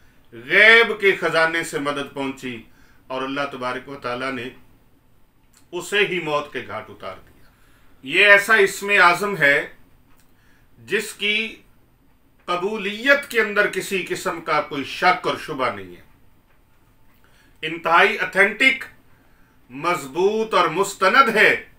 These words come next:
और ये वाक़या जो जनाब की खिदमत में मैंने पेश किया है, ये वाक़या मेरे और आपके नहीं, कुल कायनात के प्यारे नबी सल्लल्लाहु अलैहि वालैहि वसल्लम,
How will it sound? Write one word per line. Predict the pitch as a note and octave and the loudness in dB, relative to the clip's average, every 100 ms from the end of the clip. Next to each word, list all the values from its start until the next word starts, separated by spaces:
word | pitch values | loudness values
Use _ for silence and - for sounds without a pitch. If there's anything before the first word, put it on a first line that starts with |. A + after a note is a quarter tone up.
| - - - _ - | -20 -20 -20 _ -8
और | C3+ C#3 | -6 -4
ये | C#3+ D#3 | -4 -2
वाक़या | D3+ D#3+ F3+ E3+ | 0 0 0 -2
जो | D#3+ D3+ | -2 -4
जनाब | C#3 D3 D3+ D3+ | -2 0 0 -2
की | D3 | -12
खिदमत | F3 D#3+ F3 D#3+ | -10 -8 -8 -8
में | D3+ | -6
मैंने | C#3+ C#3 C3 | -4 -4 -4
पेश | D3+ D#3 | -6 -8
किया | - C#3 B2+ | -8 -4 -2
है, | A#2 C3 F3+ - - _ _ _ _ _ _ | -2 -2 -6 -12 -20 _ _ _ _ _ _
ये | A2+ C#3 E3+ | -12 -4 -2
वाक़या | D#3 D#3 D#3 F#3 F#3 | 0 0 2 2 2
मेरे | E3+ F3 F#3+ | 2 2 2
और | F3 D#3+ | 2 4
आपके | D#3+ - - F3 | 4 2 -2 -4
नहीं, | F#3+ G3 | -2 -4
कुल | F#3+ F3+ F3 | -4 -2 -2
कायनात | E3 D#3 D3+ D#3+ F#3+ F#3 - | 2 4 6 8 8 6 0
के | F3 | -2
प्यारे | D#3 D3+ D3+ | 2 4 4
नबी | C#3+ C3+ D3 | 0 -2 -6
सल्लल्लाहु | C#3 D3+ C3+ B2+ C3+ C3 B2+ | -8 -6 -6 -4 -2 -2 -4
अलैहि | B2 B2 D3 C#3 | -6 -6 -6 -6
वालैहि | B2 B2 B2 A#2+ | -4 -4 -4 -8
वसल्लम, | A2+ A2 D#3 F3+ E3+ | -12 -12 -8 -4 -4